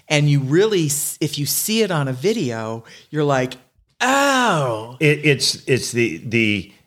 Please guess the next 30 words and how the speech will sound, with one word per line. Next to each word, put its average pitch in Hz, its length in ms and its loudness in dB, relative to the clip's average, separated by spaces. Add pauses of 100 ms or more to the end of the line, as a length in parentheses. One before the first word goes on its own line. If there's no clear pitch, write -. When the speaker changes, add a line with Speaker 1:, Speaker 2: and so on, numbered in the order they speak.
(140)
Speaker 2:
the, 92 640 -6
um, 69 540 -4 (800)
I 107 100 0
think 127 380 -2
too, 143 460 2 (200)
you're, 98 320 -4
you're 92 180 -4
hitting 101 280 -2
it 62 100 -6
right 90 160 2
on 87 100 0
the 87 60 -4
head. 90 180 -4 (240)
I 98 140 -2
think 104 320 -4
too, 139 180 0
though, 98 220 0
that 90 260 0 (560)
w-, 113 220 -8
as, 101 380 2 (400)
as 90 440 -2
I'm 90 200 -2
coaching 131 680 0
to - 140 -2
now 101 560 2
the, 90 380 -4
this 95 300 -4
huge 107 340 -4
demographic, 82 800 -4 (340)
okay, 85 480 -2